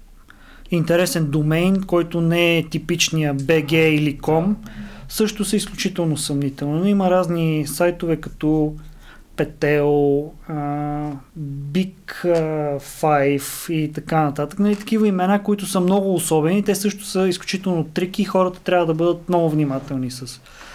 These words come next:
с тях. Влизам вътре в статията и се оказва, нали, че тя е с днешна дата и се цитира климатолога, който твърди, че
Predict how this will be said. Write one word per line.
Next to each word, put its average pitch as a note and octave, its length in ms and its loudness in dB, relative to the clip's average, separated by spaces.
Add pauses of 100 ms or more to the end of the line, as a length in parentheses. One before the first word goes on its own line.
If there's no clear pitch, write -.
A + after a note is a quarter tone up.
(220)
с - 240 -10
тях. - 440 -10 (240)
Влизам A#3+ 360 4
вътре G3+ 240 0
в D#3 100 2
статията D3+ 760 -2 (280)
и A#3 60 0
се G#3+ 100 -2
оказва, G#3 480 2
нали, E3+ 340 2
че A3 540 2 (140)
тя G3+ 140 2
е F#3+ 60 2
с F#3 180 -2
днешна D#3+ 380 0
дата G#3 640 0
и A3 60 2
се - 180 -4
цитира G#3 760 2 (480)
климатолога, D#3+ 600 2
който F#3+ 320 0
твърди, F3 340 -2
че G3+ 300 0